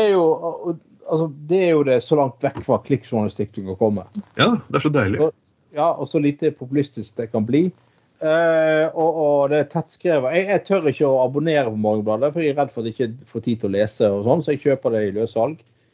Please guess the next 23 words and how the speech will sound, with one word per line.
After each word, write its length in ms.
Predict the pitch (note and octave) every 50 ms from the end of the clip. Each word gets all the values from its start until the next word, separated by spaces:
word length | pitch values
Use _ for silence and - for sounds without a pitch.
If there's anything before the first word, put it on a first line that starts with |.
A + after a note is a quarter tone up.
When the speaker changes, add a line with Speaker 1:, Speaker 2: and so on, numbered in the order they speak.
| _ _ _ _ _ _ _ _ _
Speaker 2:
Mm. 80 | - C3+ C3+
Speaker 1:
Eh, 960 | C3 C3 B2+ B2+ B2+ B2+ B2 A#2 A2+ A2+ A2 A2 G#2+ G#2+ G#2+ G#2+ G#2+ G#2 G#2+ G#2 - _ _ _ _ _ - D3
men 140 | E3+ F3
altså, 240 | E3+ D#3+ E3 E3 D#3+ - _ _ _ _ _ _ _ _ _ _ _ _ _ _ _ _ _ -
jeg, 240 | F#3 G#3 G#3 F#3+ - - -
eh, 680 | E3+ E3 D#3+ D#3+ D#3+ D#3+ D#3 D3+ D3 D3 D3+ D3+ D3 D3 D3+ D3 -
sant, 260 | - - F#3+ F#3+ F3+ -
det 80 | F#3+
er 60 | F3+
jo 100 | F3 F3+ E3 D#3
Morgenbladet, 640 | D#3+ E3 F3+ F#3+ F3 D3+ C#3+ C#3+ C3 C3 B2 A#2
så 100 | - E3
du 80 | D#3 C#3+ B2+ - -
har 260 | E3+ D#3 C#3+ B2+ A2 G#2+
Vest, 340 | A#2 C3 - - - - _ -
se 180 | - B2+ B2 A2+ A2+
på, 160 | - B2 A#2+ A#2 A2+ A2 A2 A2 G#2+ G#2 G2 -
se 240 | - - A#2+ G#2+
på 320 | - - A2+ G2+ G2+ F#2+ F#2 F#2 - _ _ - - - _ _ _ _ _ -
digitalt 520 | A#2+ B2 C3+ - D3 C#3+ C3 A2+ G#2 - C3+
da. 80 | C3+ C3+ - - _ _ _ _ _ _ -
Speaker 2:
Mm. 160 | D#3 D#3 C#3
Speaker 1:
Eh, 400 | C#3+ C#3 C#3 C#3 C#3 C3+ C3+ C3+